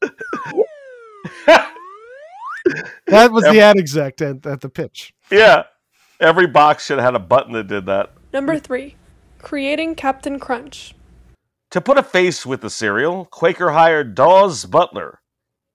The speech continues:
Speaker 1: <laughs> He must have
Speaker 2: Dawes
Speaker 1: been a,
Speaker 2: Butler?
Speaker 1: he must have been a racist.
Speaker 2: The Dawes Butler?
Speaker 1: <laughs>
Speaker 2: Wow.
Speaker 1: Well, there's not another one, probably.
Speaker 2: Prob-, I mean, there's only one Dawes Butler.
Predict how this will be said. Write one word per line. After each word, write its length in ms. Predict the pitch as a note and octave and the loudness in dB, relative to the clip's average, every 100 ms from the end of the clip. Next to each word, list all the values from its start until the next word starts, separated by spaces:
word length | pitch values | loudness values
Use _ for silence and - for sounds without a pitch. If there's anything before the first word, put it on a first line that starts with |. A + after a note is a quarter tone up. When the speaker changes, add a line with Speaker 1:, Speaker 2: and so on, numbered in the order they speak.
| _ _ _ | _ _ _
Speaker 1:
<laughs> 220 | A2 F#3 | -8 -6
He 100 | D#3+ | -2
must 20 | F#3 | 4
have 20 | |
Speaker 2:
Dawes 280 | D4 D4+ F#3 | 8 8 6
Speaker 1:
been 60 | D3+ | 6
a, 40 | |
Speaker 2:
Butler? 500 | B3 D4+ G#3 F3+ F3 - _ E3+ - | 8 8 6 0 0 -4 _ -20 -10
Speaker 1:
he 100 | E3+ | -2
must 180 | E3+ D3 | -2 -2
have 80 | F#3 | -2
been 100 | D3+ | -2
a 60 | |
racist. 600 | A2 B2+ C3 A2 F#2+ - _ _ _ - A2+ - | -2 -2 -4 -8 -14 -16 _ _ _ -18 -16 -8
Speaker 2:
The 440 | D#3+ A#3 C#4 D4 | 2 4 6 6
Dawes 440 | D#4 D4+ D#4 C#4+ | 8 8 8 6
Butler? 520 | G3+ D4+ E4+ F4 F4 C4+ _ _ | 4 4 4 0 -2 -8 _ _
Speaker 1:
<laughs> 800 | - F4 D#4 - C4+ - - B3 - _ - - _ - - _ - - - A#4+ _ - - | 2 4 4 2 0 0 -2 -4 -6 _ -18 -18 _ -20 -20 _ -16 -14 -10 -10 _ -20 -18
Speaker 2:
Wow. 800 | - F#3+ A#3+ G#3+ F#3 D#3+ F#4+ - _ _ - - - | 0 4 6 6 4 2 -2 -6 _ _ -20 -12 0
Speaker 1:
Well, 140 | A#3 | 4
there's 180 | A3+ D#3+ | 4 6
not 220 | A#3+ B3+ | 6 6
another 360 | F#3 F#3+ G#3+ D#3+ | 6 6 6 4
one, 220 | C3 A#2 | 0 2
probably. 560 | C#3 C#3+ A#2 F#2 F#2 - _ _ F3 | 4 4 4 -4 -10 -10 _ _ -14
Speaker 2:
Prob-, 340 | E3 C#4+ C#4+ G#3 | 0 4 4 2
I 180 | G#3+ G#3+ | 2 4
mean, 200 | A3+ G#3+ | 4 4
there's 200 | G#3+ D#4 | 4 6
only 280 | E4+ B3+ | 6 6
one 300 | G3+ B3 A3 | 6 6 4
Dawes 380 | E3+ G#3 G#3 D3 | 4 6 6 4
Butler. 520 | B2+ G#3+ D#3+ A#2 F#2+ | 0 -2 -2 -10 -20